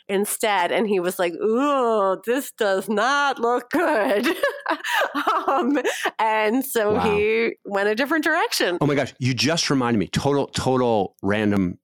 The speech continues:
Speaker 2: switch of topics, but, like, you just reminded me that there's this chapter I didn't expect in your book
Speaker 1: Oh.
Speaker 2: about, about for-, about, about, um, forgiveness and atonement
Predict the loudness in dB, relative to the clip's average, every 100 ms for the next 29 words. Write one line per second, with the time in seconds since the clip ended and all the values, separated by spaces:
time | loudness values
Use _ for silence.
0 | -10 -4 -2 0 -2 -6 _ -6 -4 -2
1 | -2 -4 -6 -4 -2 -2 -2 -2 0 0
2 | 0 0 0 -2 -2 -6 -8 -14 -20 -20
3 | -20 _ _ -6 -4 -2 -2 -2 -2 0
4 | -2 0 0 0 0 -2 -2 -4 -2 -2
5 | -2 -4 -6 -6 -12 _ _ _ _ _
6 | _ _ 0 0 0 -4 _ -2 0 -2
7 | -6 _ _ _ _ -18 -4 -4 -4 -4
8 | -4 -2 -2 0 -2 -4 -6 -4 -4 -4
9 | -4 -2 -2 -2 0 -2 0 0 0